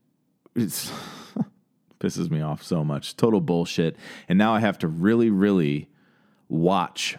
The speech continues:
myself when I'm online. Because if some piece of shit spoils the story for me, now, I've seen gameplay.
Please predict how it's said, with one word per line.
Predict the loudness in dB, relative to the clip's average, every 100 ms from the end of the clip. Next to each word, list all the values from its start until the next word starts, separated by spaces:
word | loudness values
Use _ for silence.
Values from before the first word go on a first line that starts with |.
| -4
myself | -2 -2 -2 -2 -4 -10 _ _ -4
when | 0 0
I'm | 0
online. | -2 -4 -6 -12 -18 _ -20 -2
Because | 2 2 4 2 2 -2 -10 -20 -20 _
if | 0 2 0 -4 -20 _
some | -2 2 2
piece | 2 0 -2
of | -4
shit | 0 2 2 2 -6 _ _ _ _
spoils | -12 -10 -2 2 4 4 2 0 -4
the | -4 -2
story | -2 -4 -2 2 4 2 0 -6 -16 _ _ _ _ _ _ _ _
for | _ 2 4 6
me, | 6 6 4 0 -8 _ _ _ _ _ _ _ _ _ _ _ _ _
now, | 2
I've | 2
seen | 4 4 4
gameplay. | 6 4 4 2 4 0